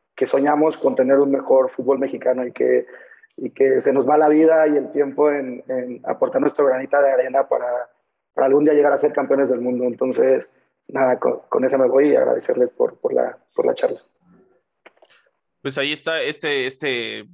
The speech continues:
Speaker 2: trabajo que, que hace Ricardo, así como muchos otros, otros perfiles que muchas veces de primera no, no, no, no estamos conscientes de ello en, en el fútbol y que eso hace que,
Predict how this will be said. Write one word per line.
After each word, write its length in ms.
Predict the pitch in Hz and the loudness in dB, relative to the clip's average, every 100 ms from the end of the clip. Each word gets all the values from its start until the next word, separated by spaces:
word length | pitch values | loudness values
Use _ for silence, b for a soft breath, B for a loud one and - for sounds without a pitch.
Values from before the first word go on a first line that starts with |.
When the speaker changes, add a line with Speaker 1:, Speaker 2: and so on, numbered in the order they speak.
| - - _ _ - - | -20 -20 _ _ -20 -8
Speaker 2:
trabajo 440 | 110 110 127 117 | -8 -6 -10 -14
que, 300 | 117 107 104 | -12 -12 -12
que 120 | - | -10
hace 200 | 110 123 | -10 -10
Ricardo, 300 | 123 135 156 | -14 -8 -8
así 160 | 160 147 | -8 -8
como 380 | 147 120 110 - | -8 -8 -12 -16
muchos 460 | 123 131 131 135 131 | -12 -12 -10 -10 -10
otros, 400 | 131 131 127 b b b b | -8 -8 -8 b b b b
otros 600 | 123 123 135 131 - _ - b b | -12 -6 -8 -8 -20 _ -20 b b
perfiles 680 | 127 117 - 143 139 127 - | -8 -8 -8 -6 -6 -6 -10
que 160 | - 107 | -14 -14
muchas 720 | 107 107 110 113 117 - 113 | -12 -14 -14 -14 -14 -12 -12
veces 680 | 110 - 113 - - - _ | -12 -12 -14 -14 -20 -20 _
de 140 | 117 | -12
primera 340 | - 110 113 113 | -10 -10 -8 -8
no, 180 | 113 _ | -10 _
no, 240 | 117 110 | -14 -12
no, 360 | 110 107 104 104 _ | -10 -12 -14 -20 _
no 60 | |
estamos 560 | 110 - 110 110 - - | -18 -12 -10 -12 -14 -18
conscientes 540 | 110 101 107 107 107 | -18 -14 -16 -16 -16
de 80 | 110 | -14
ello 260 | 107 104 104 | -12 -12 -12
en, 180 | 104 101 | -16 -18
en 160 | 104 104 | -18 -18
el 80 | |
fútbol 360 | - 127 135 165 | -16 -12 -8 -8
y 120 | 156 | -8
que 80 | 120 | -10
eso 160 | - 113 | -8 -10
hace 220 | - - | -10 -16
que, 340 | 104 98 95 | -16 -16 -18